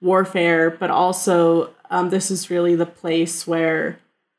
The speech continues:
um, where post-traumatic stress disorder becomes, like,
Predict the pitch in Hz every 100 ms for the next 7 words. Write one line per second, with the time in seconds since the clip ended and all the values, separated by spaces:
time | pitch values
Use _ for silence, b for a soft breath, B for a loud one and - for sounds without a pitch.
0 | _ _ 185 175 170 160 165 170 - _
1 | _ _ _ _ _ _ _ _ 170 180
2 | 165 160 160 165 - _ _ _ _ _
3 | _ _ _ _ _ _ _ _ _ _
4 | 202 202 196 180 165 - 180 175 - 190
5 | 190 185 185 190 202 185 185 180 - 180
6 | 180 175